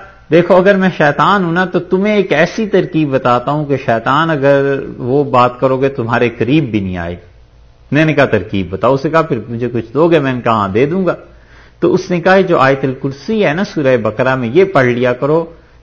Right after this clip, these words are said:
پھر شیطان کی، اس کے قریب نہیں آتا، اور لاؤ وہ جو چیزیں دو۔ تو میں نے چیز دے دی، تو رسول اللہ صلی اللہ علیہ وسلم سے اگلے دن میں عرض کیا، تو حضرت صلی اللہ علیہ وسلم ہنسے، اور آپ نے فرمایا، "وہ اس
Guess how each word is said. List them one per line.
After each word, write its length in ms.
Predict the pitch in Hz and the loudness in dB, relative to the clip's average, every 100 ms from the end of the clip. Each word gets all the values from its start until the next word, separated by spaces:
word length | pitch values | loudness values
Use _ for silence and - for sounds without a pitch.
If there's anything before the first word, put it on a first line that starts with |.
| 175 | 0
پھر 100 | 165 | 2
شیطان 400 | 143 123 117 120 110 | 2 2 0 -2 -6
کی، 60 | - | -12
اس 140 | - | -14
کے 120 | - 110 | -8 -4
قریب 320 | 117 123 107 | 0 0 -2
نہیں 180 | 92 92 | -4 -4
آتا، 220 | 90 87 | -6 -6
اور 160 | 101 110 | -4 0
لاؤ 300 | 117 120 123 | 4 4 4
وہ 120 | 104 | 0
جو 140 | 98 92 | -4 -8
چیزیں 280 | 98 87 90 | -8 -8 -8
دو۔ 120 | 85 95 - _ _ - - | -10 -14 -20 _ _ -20 -6
تو 120 | - 165 | 0 2
میں 100 | 175 | 2
نے 80 | |
چیز 340 | 165 - 208 202 | 0 -2 -2 0
دے 160 | 185 185 | 2 4
دی، 200 | 175 170 - - - - - - - | 4 2 -2 -16 -20 -20 -20 -20 4
تو 120 | 143 131 120 107 107 135 | 6 8 6 6 2 0
رسول 240 | 139 175 | 2 2
اللہ 200 | 185 185 202 | 4 4 4
صلی 160 | 170 156 | 2 2
اللہ 180 | 160 170 | 4 4
علیہ 160 | 180 | 4
وسلم 140 | 185 180 | 2 -2
سے 100 | 147 | -2
اگلے 300 | 151 185 202 | 2 4 6
دن 180 | 175 160 | 4 2
میں 260 | 151 147 147 | 2 2 2
عرض 200 | 147 147 | 2 0
کیا، 200 | 160 165 | 4 4
تو 140 | 160 | 4
حضرت 360 | 135 135 135 135 | 2 2 2 0
صلی 180 | 135 117 | 0 -2
اللہ 220 | 113 120 | -2 0
علیہ 200 | 123 123 120 | 0 0 -2
وسلم 260 | 131 131 127 | -4 -4 0
ہنسے، 380 | 110 107 131 98 | -2 0 -2 -2
اور 160 | 98 127 | -2 2
آپ 200 | 139 135 | 2 2
نے 120 | 131 131 | -2 -4
فرمایا، 600 | 131 123 131 139 160 170 - - - - - | -4 0 2 4 2 0 -8 -20 -20 -16 2
"وہ 320 | 135 139 143 | 6 6 4
اس 160 | 147 | -2